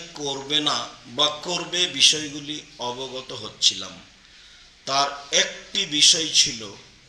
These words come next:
সন্তান প্রসবের কারণে মহিলাদের সালাত আদায় করতে হবে না,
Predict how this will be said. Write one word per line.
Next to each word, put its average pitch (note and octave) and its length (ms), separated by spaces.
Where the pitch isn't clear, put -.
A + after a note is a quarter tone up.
সন্তান F3+ 1000
প্রসবের D#3+ 500
কারণে A#2 560
মহিলাদের E3+ 760
সালাত D#3 460
আদায় D3+ 280
করতে D3 420
হবে C3 560
না, B2+ 200